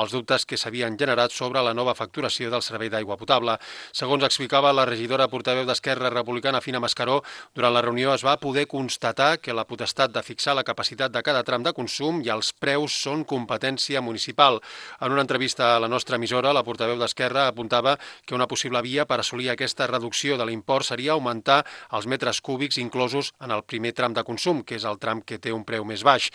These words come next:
Per això, Fina Mascaró ja avançava que el seu grup proposarà que en les, eh, properes ordenances fiscals es modifiqui la taxa perquè acabi suposant una reducció de, de l'import que es paga a Olèrdola pel servei d'aigua.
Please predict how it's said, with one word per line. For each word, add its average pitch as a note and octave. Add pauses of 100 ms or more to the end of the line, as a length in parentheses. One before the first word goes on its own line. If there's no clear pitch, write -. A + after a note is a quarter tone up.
(360)
Per A#2+
això, B2
Fina A#2+
Mascaró A#2
ja B2
avançava A#2
que A#2
el -
seu B2
grup B2
proposarà B2 (320)
que A2
en G#2+
les, G#2+
eh, A2
properes B2+ (140)
ordenances B2
fiscals B2
es A#2
modifiqui A2+
la A2
taxa C3
perquè C#3+
acabi C3
suposant A#2 (300)
una C3+
reducció A#2+
de, A2+
de A#2+
l'import B2+
que G#2+
es -
paga A#2+
a G#2
Olèrdola A2+ (260)
pel B2+
servei A2
d'aigua. F#2